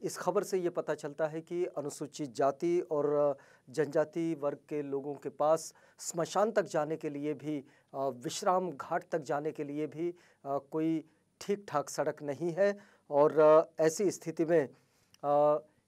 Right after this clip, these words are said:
ये सुविधा ना होना, ये बड़ी बुरी बात है। इस समय, अ, कोर्ट ने अफसरों से ये पूछा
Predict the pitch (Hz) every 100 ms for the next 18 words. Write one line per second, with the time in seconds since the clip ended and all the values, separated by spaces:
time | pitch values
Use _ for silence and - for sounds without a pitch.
0 | - 131 180 - 170 175 131 151 151 165
1 | 151 156 156 147 147 135 117 160 190 160
2 | 147 - 127 - _ _ - _ - _
3 | _ - 214 262 247 240 185 175 165 165
4 | 165 _ _ 226 254 - 214 202 - 180
5 | - 240 208 180 160 156 196 202 143 80